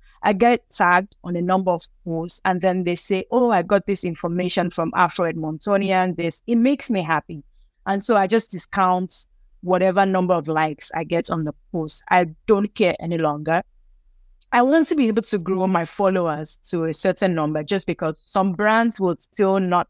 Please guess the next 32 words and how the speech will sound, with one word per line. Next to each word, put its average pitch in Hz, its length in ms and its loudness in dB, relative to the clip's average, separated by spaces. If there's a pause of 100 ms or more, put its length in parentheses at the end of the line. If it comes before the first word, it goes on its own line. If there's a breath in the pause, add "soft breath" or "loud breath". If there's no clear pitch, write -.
give 180 180 -2
you 175 80 -4
that 165 180 4
opportunity. - 840 -6 (560)
Because 220 320 0
for 202 160 2
them, 170 460 2 (580)
they 196 140 0
are 190 80 4
looking 208 320 2
at 175 180 2
the 175 80 -4
number 170 600 0
without 170 360 2
looking 190 300 -2
at 170 140 2
the 160 60 -8
bigger 175 340 -4 (120)
picture 165 460 -2
to - 140 -16
see - 240 -2
that 156 300 -2 (500)
I 226 380 2 (120)
am 170 400 -2 (560)
important 196 920 -2
in 165 140 -10
this 175 180 0
community 165 720 -4 (220)
and 190 240 4
I 190 160 2
can 185 340 -2
help 202 240 2